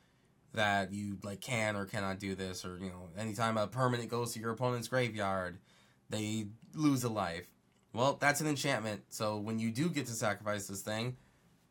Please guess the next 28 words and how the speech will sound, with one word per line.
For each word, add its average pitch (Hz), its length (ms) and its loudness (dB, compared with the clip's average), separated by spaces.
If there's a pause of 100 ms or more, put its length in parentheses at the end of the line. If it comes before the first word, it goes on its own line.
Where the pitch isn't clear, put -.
(640)
your 170 120 -2
opponent 175 280 4
put 170 80 2
a 151 220 2
gra-, - 280 0
uh, 143 160 4
permanent 160 300 2
in 117 60 0
the 110 80 -2
graveyard 95 640 0
and 90 420 -6 (440)
value 117 500 4
that 101 320 -4
way. 95 240 -8 (380)
There 113 240 2
is, 107 400 -2
yeah, 127 160 0 (1400)
a-, 151 220 6
as, 139 240 6
as 117 360 2
I've 101 140 -2
said, 90 220 -4
it's 90 100 -8
just, 95 160 -8
like, 95 200 -4
being 113 320 -2
able 107 320 -4
to 98 520 -4